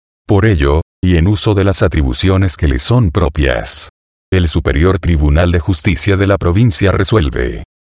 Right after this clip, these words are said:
Artículo L. Fijar en planilla anexa, que forma parte de la presente acordada,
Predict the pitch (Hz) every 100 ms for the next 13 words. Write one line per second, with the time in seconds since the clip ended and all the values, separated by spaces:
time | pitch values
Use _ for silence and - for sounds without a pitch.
0 | _ - 80 78 107 - 107 95 - _
1 | _ _ _ - 90 85 85 92 78 69
2 | 85 95 92 85 85 69 67 85 82 -
3 | _ - 85 107 113 90 87 104 - 117
4 | 104 90 - 71 - 101 92 107 117 117
5 | 131 107 110